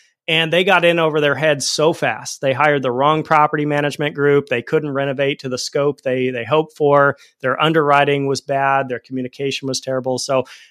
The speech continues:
you know, that was the same type of underwriting. It was, like, a five-year play with almost a twenty percent I R R, but that ended up probably being a, uh, I wanna say maybe a nine percent return, and we were out about two years. Thankfully,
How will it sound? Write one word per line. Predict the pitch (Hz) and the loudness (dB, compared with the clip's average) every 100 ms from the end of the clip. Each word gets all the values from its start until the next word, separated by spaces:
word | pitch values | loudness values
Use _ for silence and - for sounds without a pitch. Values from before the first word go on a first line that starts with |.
| - | -2
you | 156 | 0
know, | 139 - | 0 0
that | 143 165 | 2 4
was | 156 | 2
the | 139 | 0
same | - 175 170 | 2 2 2
type | - 151 165 185 | 2 4 4 2
of | 170 | 2
underwriting. | 175 180 175 185 185 185 | 2 4 4 4 2 0
It | 147 | -2
was, | 135 | -2
like, | 135 | -4
a | 131 | -4
five-year | - 139 147 143 143 | 0 0 0 0 -2
play | 135 151 147 147 | -2 -2 0 2
with | 147 131 135 | 0 -2 -4
almost | 135 135 - | -4 -6 -8
a | |
twenty | 127 143 135 | -8 -6 -6
percent | 131 135 143 139 | -6 -8 -4 -2
I | 139 | 0
R | 135 | 2
R, | 139 151 151 | 4 4 4
but | 135 - | 0 2
that | 143 147 - | 4 2 0
ended | 139 131 | -4 0
up | 131 - | -2 -2
probably | - 135 139 | -2 0 0
being | 127 135 131 | 0 0 2
a, | 123 113 123 _ _ _ _ _ | 0 -2 -8 _ _ _ _ _
uh, | 120 | -12
I | 127 131 | -6 -4
wanna | 127 135 | -2 -2
say | - 139 | -2 -2
maybe | 139 135 | 0 0
a | 120 | 0
nine | 120 123 135 131 | -2 0 0 0
percent | 131 - 135 131 | -2 -2 -2 -4
return, | 123 - 127 127 123 | -4 0 2 2 0
and | |
we | 120 | 0
were | 123 117 | 0 4
out | 120 127 123 | 2 2 -2
about | 117 113 | -2 -2
two | - 135 | -4 -2
years. | 127 123 123 120 - | -2 0 -2 -4 -2
Thankfully, | 160 226 - 185 165 156 156 | 2 2 0 0 4 4 2